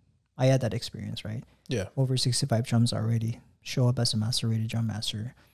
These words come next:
Speaker 1: And then did the tryout. So you have thirty days. So prior to thirty days, they call it the five-minute class.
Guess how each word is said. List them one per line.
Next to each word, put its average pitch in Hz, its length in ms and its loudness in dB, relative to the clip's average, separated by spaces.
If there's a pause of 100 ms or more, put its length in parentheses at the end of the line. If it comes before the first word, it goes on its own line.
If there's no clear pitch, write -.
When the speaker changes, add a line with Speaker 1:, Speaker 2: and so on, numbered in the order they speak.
(1300)
Speaker 1:
And 131 120 2
then 127 140 8
did 139 120 6
the 143 100 4
tryout. 131 540 2 (840)
So 147 140 6
you 175 180 10
have 196 160 4
thirty 147 240 0
days. 113 500 -2
So 151 160 4
prior 175 260 4
to 226 140 2
thirty 165 280 4
days, 131 440 2 (560)
they 135 100 2
call 139 180 0
it 131 80 -2
the 127 80 0
five-minute 120 480 -4
class. - 400 -16